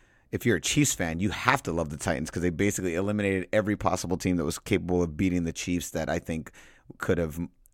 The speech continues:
done a much better job of handling the Chiefs. The thing that really impressed me the most about the Chiefs this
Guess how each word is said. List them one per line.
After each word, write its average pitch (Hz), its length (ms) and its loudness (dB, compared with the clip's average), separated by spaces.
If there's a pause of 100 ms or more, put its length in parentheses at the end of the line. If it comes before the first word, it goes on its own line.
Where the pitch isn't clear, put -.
(140)
done 87 160 -2
a 85 40 -2
much 90 240 -2
better 82 180 0
job 80 260 0
of 73 80 -8
handling 82 640 -2 (520)
the 87 120 -2
Chiefs. - 480 -2 (420)
The 110 120 4
thing 214 220 4
that 170 120 6
really 123 420 6 (760)
impressed 95 420 2
me 90 100 2
the 80 80 0
most 73 480 -2
about 69 260 -2
the - 60 -6
Chiefs - 500 -4 (840)
this - 240 0